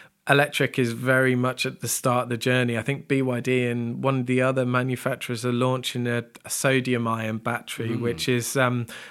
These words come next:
Speaker 1: obviously a lot more ethical and a lot more abundant as a material. Um, and that, that's coming out next year. I think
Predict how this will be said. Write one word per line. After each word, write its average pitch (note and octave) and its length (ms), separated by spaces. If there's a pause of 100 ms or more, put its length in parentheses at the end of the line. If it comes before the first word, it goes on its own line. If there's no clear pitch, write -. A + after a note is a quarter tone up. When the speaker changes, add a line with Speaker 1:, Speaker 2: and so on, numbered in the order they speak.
(140)
Speaker 1:
obviously B2 340
a B2 60
lot C3+ 320
more B2+ 240
ethical B2 420
and B2 100
a A#2+ 80
lot B2 240
more A#2+ 460
abundant B2 720
as A#2+ 180
a A#2+ 60
material. A#2 840
Um, A#2+ 380
and B2+ 140
that, C#3+ 180
that's C3+ 220
coming C3 180
out B2+ 160
next B2 320
year. C3 220
I - 20
think D3 260